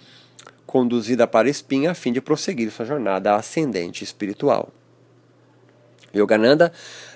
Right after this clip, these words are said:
na voz de seu si-, discípulo Kriyananda, continua a sua argumentação questionando-se se a descrição é real ou puramente imaginativa,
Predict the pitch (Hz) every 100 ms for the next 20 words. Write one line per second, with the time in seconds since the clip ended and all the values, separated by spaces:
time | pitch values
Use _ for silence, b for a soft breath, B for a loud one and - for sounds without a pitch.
0 | B 127 131 113 139 135 123 113 - 135
1 | - 127 107 123 - 135 - 110 - 120
2 | 110 107 165 196 120 B B B - 208
3 | 226 - 202 233 269 - 226 214 190 180
4 | 165 147 185 202 208 185 226 202 214 170
5 | 127 - B B B - - 165 160 165
6 | 170 147 185 185 147 135 123 170 226 233
7 | 214 175 185 196 196 202 226 - 175 160
8 | 110 95